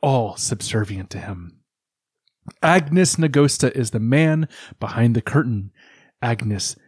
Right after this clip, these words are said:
these are my faithful." The large,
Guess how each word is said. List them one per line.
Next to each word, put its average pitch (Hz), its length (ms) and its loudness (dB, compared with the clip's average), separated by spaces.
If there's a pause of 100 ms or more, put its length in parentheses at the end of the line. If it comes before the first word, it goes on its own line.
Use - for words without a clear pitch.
(240)
these 120 580 0 (100)
are 110 440 -2
my 98 300 -6
faithful." - 760 -12 (1600)
The 117 100 -4
large, 123 560 0